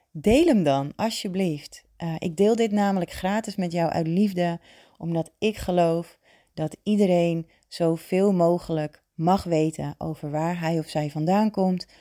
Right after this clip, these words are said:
hoe dat allemaal werkt. Hè, dat is je geboorterecht eigenlijk, je zielsrecht om te weten.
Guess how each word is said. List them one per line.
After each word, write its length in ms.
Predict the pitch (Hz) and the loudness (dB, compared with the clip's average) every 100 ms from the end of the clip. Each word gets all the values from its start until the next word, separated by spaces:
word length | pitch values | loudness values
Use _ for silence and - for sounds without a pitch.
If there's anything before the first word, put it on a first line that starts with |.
| _ _ _ | _ _ _
hoe 220 | - 208 | 2 2
dat 120 | 214 | 4
allemaal 280 | 196 185 180 | 2 0 2
werkt. 580 | 160 160 151 - - - | 2 2 0 -4 -14 -18
Hè, 220 | - 175 214 | -6 -2 -2
dat 120 | 175 | -2
is 160 | 147 | -8
je 160 | - - - | -12 -14 -20
geboorterecht 840 | - 165 143 170 180 165 156 - | -12 -8 0 2 2 0 -2 -6
eigenlijk, 640 | - 147 143 143 139 143 _ _ _ _ | -10 -8 -8 -10 -10 -12 _ _ _ _
je 160 | 151 | -2
zielsrecht 800 | 147 147 175 175 156 156 147 - - | -2 2 2 2 0 -4 -4 -10 -14
om 260 | 160 151 147 | -10 -10 -10
te 160 | - | -8
weten. 580 | 143 156 175 - 151 156 | -2 0 0 -4 -10 -12